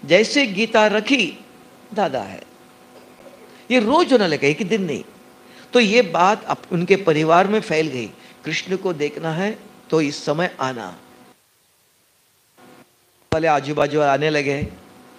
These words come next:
फिर परिवार वाले आने लगे, फिर बाबा ने धीरे धीरे क्या किया, कागज लिया, दीवार पर।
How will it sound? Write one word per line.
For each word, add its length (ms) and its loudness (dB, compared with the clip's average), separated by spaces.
फिर 340 4
परिवार 420 6
वाले 160 4
आने 220 2
लगे, 260 0
फिर 300 -4
बाबा 340 2
ने 100 -2
धीरे 320 -2
धीरे 280 0
क्या 240 0
किया, 420 -4
कागज 420 4
लिया, 400 -2
दीवार 420 4
पर। 220 -4